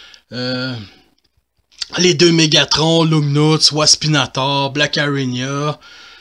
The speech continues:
Vraiment un univers que j'aime beaucoup. Puis, euh, j'ai pris la décision de acheter, euh, Sunstorm et non Starscream parce que, euh, Sunstorm est un personnage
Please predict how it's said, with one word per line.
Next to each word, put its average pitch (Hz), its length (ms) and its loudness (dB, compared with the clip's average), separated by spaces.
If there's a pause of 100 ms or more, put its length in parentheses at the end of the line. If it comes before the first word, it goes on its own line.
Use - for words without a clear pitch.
(180)
Vraiment 135 320 -2
un 143 40 0
univers 135 340 -2
que 131 140 -4
j'aime 123 240 -4
beaucoup. 151 400 -4 (1500)
Puis, 131 300 -4
euh, 120 520 -6
j'ai - 140 0
pris 175 80 -2
la 180 80 4
décision 175 460 4
de 151 100 2
acheter, 143 560 2
euh, 135 60 2
Sunstorm 156 640 2
et 143 80 0
non 139 180 0
Starscream 147 680 0
parce 117 220 0
que, 139 120 -8
euh, 120 400 -6
Sunstorm 135 600 -2
est - 120 -8
un 123 80 -8
personnage 120 1000 -2